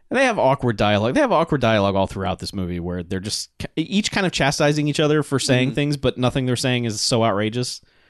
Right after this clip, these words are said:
Speaker 2: Yeah.
Speaker 1: Like, he's like, "I got information for you." And she's like, "Shoot." And he's like,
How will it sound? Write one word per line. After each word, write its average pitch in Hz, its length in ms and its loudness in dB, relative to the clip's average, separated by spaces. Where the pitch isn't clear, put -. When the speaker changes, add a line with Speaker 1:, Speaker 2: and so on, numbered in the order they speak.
Speaker 2:
Yeah. 90 240 -12
Speaker 1:
Like, 127 140 0
he's 123 120 0
like, 120 160 0
"I 117 80 0
got 151 120 2
information 147 500 2
for 120 180 2
you." 107 140 4
And 101 200 -2
she's 101 160 -6
like, 98 140 -4
"Shoot." - 340 2
And 110 80 -6
he's 101 100 -2
like, 98 140 -4